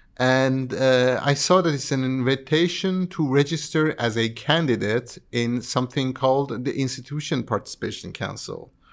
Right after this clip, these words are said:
or the I M R. And I didn't know what is that, and I didn't have any idea what this thing is. And also I was very new, so I was only a few months in, um, hired.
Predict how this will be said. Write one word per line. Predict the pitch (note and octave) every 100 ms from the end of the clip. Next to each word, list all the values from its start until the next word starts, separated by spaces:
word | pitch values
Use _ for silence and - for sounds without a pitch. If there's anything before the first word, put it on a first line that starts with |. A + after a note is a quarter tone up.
| -
or | - G#2+ G2
the | G2
I | G2 A2+
M | A2+
R. | C#3 A#2+ - _ _ - - _ _ _ -
And | C#3
I | C#3+
didn't | C#3 F#3+ F#3+
know | F3+ F3+ F3 F3 - -
what | - D3+
is | D3+ A#2+
that, | G#2 F2+ E2 -
and | A2
I | A#2
didn't | B2+ B2+ B2+ A2+
have | A#2+ A2 -
any | B2+ B2+ C3
idea | A#2 A2 A2 A#2+ A#2 A2+ A#2 _ _ -
what | A#2 A#2 -
this | G#2+
thing | - A#2+ A2+
is. | C#3 A2+ G#2 - - -
And | A2 G#2+ G#2+ - -
also | C3 B2+ B2+
I | G#2 G#2+
was | G#2+ G2+
very | G#2 A2 A#2 A2+
new, | A#2 G#2+ G#2
so | G2+
I | G#2+
was | G#2+
only | A#2 A#2 A2+
a | A2+ A2+ _
few | C3+ B2
months | B2+ A#2 A2+
in, | - A#2 A2 G2+ _ _ _ _ _ _ _ -
um, | G#2 G2 G2+ G#2
hired. | A#2 B2+ A2 F#2 -